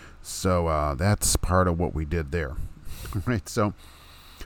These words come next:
look, I wanna talk about this guy in this accident, uh, I seventy. I talked about this on my award-winning live show that goes every Monday at twelve thirty P M. This guy, re-, I wanna put this out everywhere. Remember that accident, two thousand nineteen, came down that hill, eighty some miles an hour. They actually said eighty-five in the article.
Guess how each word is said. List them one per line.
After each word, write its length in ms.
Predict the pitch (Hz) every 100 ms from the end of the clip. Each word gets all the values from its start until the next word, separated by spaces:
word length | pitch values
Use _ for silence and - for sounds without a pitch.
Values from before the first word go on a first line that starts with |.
| - -
look, 140 | 180
I 40 | 214
wanna 200 | 226 233
talk 140 | 220
about 140 | 214 202
this 140 | -
guy 140 | 175
in 80 | 185
this 160 | 170 -
accident, 640 | 151 165 - 123 123 - -
uh, 300 | 110 107 104
I 160 | 117 143
seventy. 580 | - 160 160 131 101 90
I 40 |
talked 280 | - 139 147
about 200 | 143 135
this 240 | 143 127
on 100 | 123
my 160 | 110 104
award-winning 880 | 92 92 123 139 123 110 113 107 92
live 300 | 101 139 -
show 340 | 98 85 92 - - -
that 160 | 90 -
goes 240 | 110 101
every 160 | 104 104
Monday 320 | 107 117 107
at 100 | 92
twelve 320 | - 107 110
thirty 220 | 117 101
P 200 | - 110
M. 220 | 139 147 - - -
This 280 | 95 131 -
guy, 200 | 143 151
re-, 180 | 127 -
I 100 | 78
wanna 240 | 117 156 117
put 180 | - -
this 180 | 123
out 140 | 123 117
everywhere. 400 | 135 120 113 110 - - -
Remember 260 | 123 165 190
that 120 | 190
accident, 380 | 170 170 180 156
two 80 | 165
thousand 320 | 151 143 139
nineteen, 420 | 135 139 151 151
came 240 | - 135
down 180 | 123 120
that 100 | 107
hill, 260 | 110 127 123
eighty 200 | 117 120
some 200 | - 110
miles 280 | 110 101 107
an 80 | 110
hour. 420 | 120 127 120 -
They 200 | 78 110
actually 240 | 104 - 95
said 180 | 107
eighty-five 480 | 101 90 85 117 120
in 80 | 107
the 120 | 101
article. 440 | 113 120 - 120